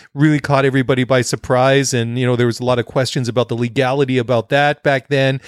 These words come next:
as there were some questions about this, uh, diffuser design the McLaren are having. And, you know, ultimately it was all decided, you know, in both cases that, uh, everybody realized it was legal. And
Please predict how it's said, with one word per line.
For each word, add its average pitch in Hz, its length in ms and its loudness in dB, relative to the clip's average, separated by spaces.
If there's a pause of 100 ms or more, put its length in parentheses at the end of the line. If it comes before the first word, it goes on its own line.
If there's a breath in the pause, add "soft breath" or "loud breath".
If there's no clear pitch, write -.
(340 loud breath)
as 135 180 0
there 135 100 0
were 120 60 0
some 143 160 -4
questions 139 380 0
about 117 220 0
this, 123 240 -2
uh, 120 140 2
diffuser 139 480 -4
design 131 360 0
the 123 60 -2
McLaren 139 420 0
are 135 80 2
having. 131 420 2
And, 120 240 -2
you 123 60 0
know, 120 120 2
ultimately 123 580 -2
it 120 40 4
was 113 120 0
all 123 120 2
decided, 123 600 -2
you 131 80 0
know, 127 60 0
in 117 60 -4
both 147 220 0
cases 127 400 0
that, 113 280 -2
uh, 110 380 0
everybody 117 400 -2 (120)
realized 120 520 0
it 123 40 2
was 104 220 -4
legal. 135 420 2
And 117 300 0